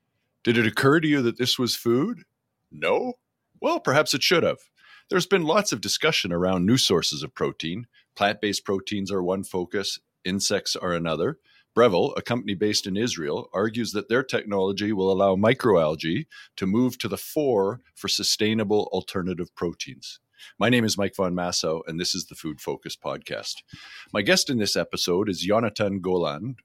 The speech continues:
President and C E O of Breville. We talk about why microalgae is such a great potential source of protein and other nutrients, how they're producing it, what they get out of microalgae, and how soon these products will be coming to the market.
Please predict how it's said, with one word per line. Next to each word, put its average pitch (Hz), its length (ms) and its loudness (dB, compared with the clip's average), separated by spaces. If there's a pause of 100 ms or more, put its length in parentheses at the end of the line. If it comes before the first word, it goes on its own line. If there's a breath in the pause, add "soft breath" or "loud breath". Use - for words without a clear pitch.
President 107 440 0
and 95 80 -6
C 92 300 0
E 90 40 2
O 85 140 2
of 78 180 -2
Breville. 69 380 -4 (560 loud breath)
We 95 80 -4
talk 120 240 2
about 107 220 2
why 107 220 8
microalgae 104 760 2
is 85 100 -2
such - 220 -2
a 92 40 -4
great 98 380 0
potential 104 460 -4
source 98 420 0
of 92 140 -6
protein 104 680 -2
and 92 100 -2
other 92 280 0
nutrients, 82 640 -4 (360 soft breath)
how 113 160 6
they're 117 140 2
producing 87 480 -2
it, 107 180 -4 (720 loud breath)
what 120 200 2
they 117 100 2
get 107 280 4
out 90 200 4
of 78 100 -8
microalgae, 82 880 -2 (220)
and 90 140 -6
how 143 180 2
soon 123 320 0
these 104 180 -2
products 98 460 -2
will 92 100 -6
be 90 140 -6
coming 87 320 -6
to 85 140 -10
the 82 80 -6
market. 76 420 -8